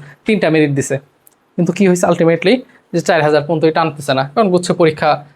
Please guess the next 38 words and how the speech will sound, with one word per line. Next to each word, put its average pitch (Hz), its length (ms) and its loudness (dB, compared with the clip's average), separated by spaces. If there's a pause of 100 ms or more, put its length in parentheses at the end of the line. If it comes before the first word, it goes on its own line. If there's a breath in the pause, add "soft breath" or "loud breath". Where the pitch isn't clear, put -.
(140)
রিসেন্ট 160 300 0
হলো, 156 140 4
এখনও 147 200 0
রেজাল্ট 143 280 4
দেয় 139 120 2
নাই, 131 260 -2
এগ্রিতে 147 400 2
এখনও 143 300 2
ভর্তি 147 320 0
কার্যক্রম 139 360 -2
শুরু 160 180 0
হয়নি, 139 160 2
তার 175 160 2
মানে 180 140 2
অনেক 175 240 2
টানবে। 165 340 0 (440 loud breath)
তো 185 60 2
ওয়েট 180 180 4
করতে 185 240 0
হবে, 220 160 2
দেখা 254 240 0
যাক 220 120 0
আপনাদের 175 340 0
কী 185 100 0
হয়। 170 120 2
So 170 120 0
পরীক্ষা 196 320 0
দেন, 196 320 0
আশা 175 220 -2
করি 160 140 4
ভালো 147 200 2
কিছু 147 200 -2
হবে 139 100 2
ইনশাল্লাহ, 139 340 2
যেহেতু 143 240 0
ইঞ্জিনিয়ারিং 143 420 2
সাবজেক্ট 143 360 -2
আছে। 143 220 0